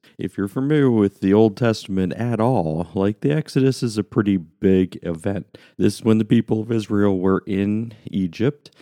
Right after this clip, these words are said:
and they were crying out to God, "Come and save us, come and save us." It had been four hundred years that they lived in that land of slavery,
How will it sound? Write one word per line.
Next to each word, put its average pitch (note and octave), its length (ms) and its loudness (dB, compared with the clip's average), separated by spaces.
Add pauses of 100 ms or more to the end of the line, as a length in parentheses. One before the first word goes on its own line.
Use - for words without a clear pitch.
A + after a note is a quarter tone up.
(120)
and G2 580 -2 (140)
they F#2+ 160 2
were F#2 120 0
crying G#2 460 0
out A2 240 -2
to A2+ 100 -4
God, F#2 380 -4
"Come F2+ 240 -4
and G#2 100 -4
save F#2+ 300 -2
us, G#2+ 120 -10
come F#2+ 180 -8
and G#2 100 -8
save F2+ 240 -8
us." G2 160 -16
It F#2+ 80 -10
had F2+ 180 -12
been G2+ 220 -2
four A#2 400 2
hundred A#2+ 480 -6
years G2 460 -4
that - 240 -6
they F#2 180 -4
lived F#2+ 420 -4
in F#2 180 -6
that F2+ 220 -6
land F2 360 -6
of E2 100 -12
slavery, G2+ 720 -6